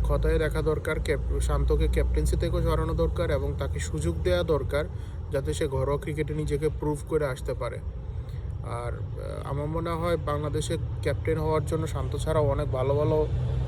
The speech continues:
প্লেয়ার আছে, যেমন মেহেদী হাসান মিরাজ আছে, যে কিনা এখন ভালো খেলতেছে দেখে বলতেছি না, under thirteen থেকে হচ্ছে মেহেদী হাসান মিরাজ ক্যাপ্টেন্সি করে আসতেছে। So ক্যাপ্টেন্সি ম্যাটেরিয়ালস জিনিসটা ওর ভিতরে আছে।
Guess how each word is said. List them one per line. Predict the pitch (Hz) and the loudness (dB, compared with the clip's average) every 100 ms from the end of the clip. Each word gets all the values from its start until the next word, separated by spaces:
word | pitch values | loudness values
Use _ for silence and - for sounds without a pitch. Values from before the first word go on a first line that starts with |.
| - | 2
প্লেয়ার | 151 156 151 | 6 8 8
আছে, | 139 139 | 6 2
যেমন | 135 139 147 | 2 2 2
মেহেদী | 147 151 156 165 | 2 4 4 4
হাসান | 165 - | 2 2
মিরাজ | 147 139 151 147 | 2 2 4 4
আছে, | 147 - 151 - - | 2 2 0 0 0
যে | 139 | 0
কিনা | 131 147 147 135 120 - - - - 147 | 2 2 2 2 2 0 0 0 2 0
এখন | 147 165 | 0 0
ভালো | 156 151 160 | 2 2 2
খেলতেছে | 165 - 156 156 | 2 2 2 4
দেখে | 151 156 | 4 4
বলতেছি | 151 156 143 127 | 4 2 2 0
না, | 123 120 - - - - | 0 0 0 0 -2 0
under | 156 180 | 2 4
thirteen | 165 156 151 151 175 175 | 2 4 2 2 2 2
থেকে | 180 185 | 0 2
হচ্ছে | 175 170 165 | 2 2 0
মেহেদী | 151 143 151 | 0 2 2
হাসান | 151 156 | 2 2
মিরাজ | 151 139 151 - | 0 2 0 2
ক্যাপ্টেন্সি | 143 - 143 139 | 0 0 -2 0
করে | 143 143 | 2 2
আসতেছে। | 131 - 127 - - | 0 0 -2 -2 -2
So | |
ক্যাপ্টেন্সি | - 160 180 170 175 | -2 -2 -2 -2 -2
ম্যাটেরিয়ালস | 180 175 165 175 175 - | -2 -2 -2 -2 -2 -2
জিনিসটা | 175 165 - | -2 -2 0
ওর | 165 | 0
ভিতরে | 156 147 160 | 0 -2 0
আছে। | 143 127 | 0 0